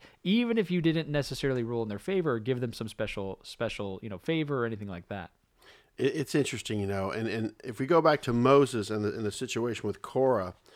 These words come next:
Speaker 2: uh, he says right here in Numbers sixteen, uh, fifteen, "And Moses was very wroth and said unto the Lord,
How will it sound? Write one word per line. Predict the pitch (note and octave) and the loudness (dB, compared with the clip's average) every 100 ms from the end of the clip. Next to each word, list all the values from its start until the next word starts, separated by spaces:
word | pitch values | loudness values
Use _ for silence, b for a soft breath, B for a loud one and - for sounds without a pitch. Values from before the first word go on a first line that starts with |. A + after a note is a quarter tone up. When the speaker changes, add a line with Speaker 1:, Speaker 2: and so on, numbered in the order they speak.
| B B B | B B B
Speaker 2:
uh, | G#2+ F#2+ F2 D#2 - | -8 -8 -6 -8 -12
he | - D3+ | -8 -4
says | - E3+ B2 | 4 4 6
right | B2+ C3+ A2+ | 4 2 2
here | B2 C#3 A#2 F#2 - | 0 2 2 0 -4
in | G2+ G2 - G#2 | -4 -6 -4 0
Numbers | B2+ B2 G#2 - | 2 2 -2 -6
sixteen, | - - - - - - - C3+ B2+ B2 A#2 _ b b b b | -12 -8 -6 -6 -6 -8 -4 0 2 2 0 _ b b b b
uh, | - G2+ | -8 -8
fifteen, | - D#3 C#3 - G#2+ A2 | -2 -2 -2 -2 -2 2
"And | A#2 | 6
Moses | E3+ A3+ A3+ | 8 6 4
was | D#3+ A#2 | 0 2
very | C3 F3 F#3 | 4 6 6
wroth | C#3+ C#3+ C#3+ D3 | 8 8 8 6
and | A#2+ | 0
said | - D#3 | 4 4
unto | D#3+ D#3 | 4 2
the | D3+ | 2
Lord, | C3 G#2+ G#2+ | 4 2 0